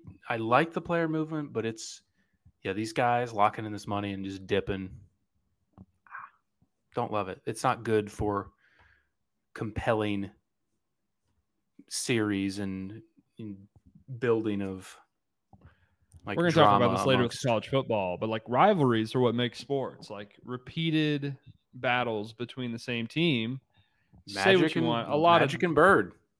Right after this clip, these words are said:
Speaker 2: a lot of dumb fucks were like, "Warriors, Cavs, I don't even wanna watch the N B A 'cause it's gonna be the same teams in the finals." That's the point. They get to play each other again. They fucking hate each other. Warriors, Celtics, no juice.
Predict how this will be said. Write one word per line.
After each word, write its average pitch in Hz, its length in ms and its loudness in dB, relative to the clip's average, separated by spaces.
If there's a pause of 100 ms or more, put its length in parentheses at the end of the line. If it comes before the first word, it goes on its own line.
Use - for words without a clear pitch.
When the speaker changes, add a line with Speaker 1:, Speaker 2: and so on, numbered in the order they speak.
(220)
Speaker 2:
a 156 40 -6
lot 156 200 4
of 143 100 -4
dumb 120 240 0
fucks 123 340 0
were 131 80 -2
like, 117 180 -4
"Warriors, 156 400 0
Cavs, 151 540 2
I 143 80 2
don't 143 160 2
even 143 80 0
wanna 139 180 0
watch 139 340 0
the 117 120 -4
N 104 80 -6
B 107 100 -6
A 107 100 -6
'cause 135 140 -12
it's 123 120 -10
gonna 139 140 -4
be 131 60 -2
the 123 80 -8
same 135 240 -4
teams 139 280 -4
in 135 60 -6
the 120 60 -6
finals." 156 380 -4 (100)
That's 208 400 6
the 202 120 2
point. 196 480 4 (920)
They 165 160 0
get 202 240 0
to 202 60 -2
play 202 280 2
each 196 160 -2
other 180 280 2
again. 151 500 0
They 139 140 -2
fucking 170 380 -2
hate 160 220 2
each 131 200 -6
other. 95 320 -8 (260)
Warriors, 190 460 0
Celtics, 208 400 -2 (160)
no 156 280 8
juice. 113 580 -4